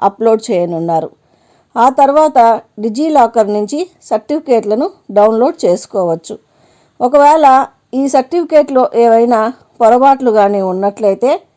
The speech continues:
వీళ్ళు రెండేళ్ల పాటు ఉచితంగా సవరణలు కూడా చేసుకునే అవకాశం అయితే ఉంటుంది. ప్రస్తుతము పంతొమ్మిది వందల అరవై తొమ్మిది నుంచి తొంభై వరకు ఎవరైతే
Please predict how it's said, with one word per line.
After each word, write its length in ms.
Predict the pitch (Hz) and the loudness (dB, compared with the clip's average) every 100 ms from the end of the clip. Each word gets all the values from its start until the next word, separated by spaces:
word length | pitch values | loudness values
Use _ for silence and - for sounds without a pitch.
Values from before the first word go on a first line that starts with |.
| _ _ _ _ _ - | _ _ _ _ _ -4
వీళ్ళు 500 | 269 277 254 240 - _ _ _ _ | -2 2 2 2 -2 _ _ _ _
రెండేళ్ల 500 | 226 247 254 262 302 | 2 2 4 2 2
పాటు 560 | 302 240 233 233 226 - - | 2 0 2 2 0 -2 -12
ఉచితంగా 680 | 240 277 254 240 233 330 403 _ | -10 -6 -2 0 0 0 -2 _
సవరణలు 580 | - 214 226 240 226 208 | -2 2 2 2 0 0
కూడా 360 | 196 202 294 381 _ _ _ - | 0 2 2 0 _ _ _ -2
చేసుకునే 540 | 226 226 - 233 359 - - | -2 -2 -6 -2 -2 -4 -2
అవకాశం 520 | 190 240 214 208 202 | 0 2 2 2 -2
అయితే 300 | 180 180 240 | -4 -2 -2
ఉంటుంది. 520 | 196 175 180 170 170 - - _ _ _ _ _ _ _ _ _ _ _ - _ 220 | -2 -4 -6 -6 -8 -10 -20 _ _ _ _ _ _ _ _ _ _ _ -20 _ -10
ప్రస్తుతము 720 | 254 339 302 294 240 254 320 _ _ _ _ 247 | -8 -6 -4 -2 -2 -4 -8 _ _ _ _ -6
పంతొమ్మిది 460 | 262 277 302 302 | -4 -4 -4 -2
వందల 280 | 269 247 233 | -2 -2 0
అరవై 280 | 220 233 247 | 0 0 -2
తొమ్మిది 380 | 233 214 196 208 | -4 -6 -6 -6
నుంచి 480 | 196 196 302 466 - - - _ _ - | -6 -8 -8 -8 -10 -20 -20 _ _ -8
తొంభై 400 | 240 254 285 269 | -4 0 0 0
వరకు 420 | 226 233 302 349 - _ _ _ - | 0 -2 -6 -10 -14 _ _ _ -6
ఎవరైతే 580 | 220 240 247 247 233 | 0 2 2 0 -2